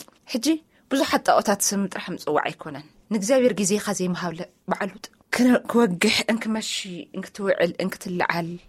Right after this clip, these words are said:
ሓለዋኻ ካብ እግዚኣብሔር ወፃእ እንተኾይኑ እሱ ኩሉ ጣዖት እዩ። ምኽንያቱ ኣብ ህይወትካ ክነግስ ንፈጣሪ ይሃብካን። እወ ሓጢኣተኛታት ኢና፣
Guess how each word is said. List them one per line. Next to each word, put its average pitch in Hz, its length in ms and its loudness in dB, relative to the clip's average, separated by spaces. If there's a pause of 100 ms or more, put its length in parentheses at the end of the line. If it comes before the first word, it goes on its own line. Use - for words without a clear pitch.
(120)
ሓለዋኻ 214 500 2
ካብ 190 200 0
እግዚኣብሔር 180 320 4
ወፃእ 165 240 2
እንተኾይኑ 220 380 -2 (360)
እሱ - 180 -20
ኩሉ 208 220 -10
ጣዖት - 280 -6
እዩ። - 100 -20 (380)
ምኽንያቱ 226 340 -2
ኣብ 208 100 -6
ህይወትካ 202 320 -6
ክነግስ 180 420 -8
ንፈጣሪ 175 420 -10
ይሃብካን። 156 400 -12 (440)
እወ 180 180 2 (840)
ሓጢኣተኛታት 170 840 -4
ኢና፣ 185 140 -4